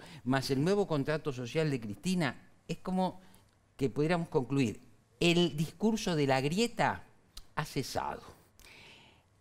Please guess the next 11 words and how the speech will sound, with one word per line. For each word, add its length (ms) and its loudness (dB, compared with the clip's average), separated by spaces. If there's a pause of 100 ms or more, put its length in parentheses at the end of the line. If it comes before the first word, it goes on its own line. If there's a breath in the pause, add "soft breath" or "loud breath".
Ahora 360 2
lo 260 4
que 160 2
viene, 500 2
a 40 -4
mi 120 -2
juicio, 580 0
es 340 -6
solamente 600 2
la 140 0
polarización. 800 -2